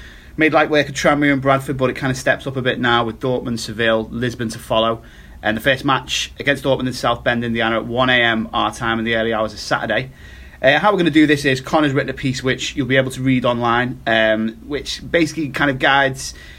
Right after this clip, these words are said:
readers through the, the key questions that we feel about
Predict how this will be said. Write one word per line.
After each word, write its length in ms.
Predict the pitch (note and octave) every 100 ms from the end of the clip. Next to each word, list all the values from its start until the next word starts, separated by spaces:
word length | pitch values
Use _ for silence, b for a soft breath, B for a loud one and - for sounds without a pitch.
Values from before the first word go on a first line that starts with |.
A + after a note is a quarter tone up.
| B
readers 280 | D3 C#3+ C#3
through 200 | C#3+ C3+
the, 200 | C3 B2
the 200 | A#2+ -
key 180 | - E3
questions 580 | D3+ C3+ - C#3+ B2+ B2+
that 220 | A2 C3
we 80 | B2+
feel 220 | B2+ A#2
about 260 | A2 A2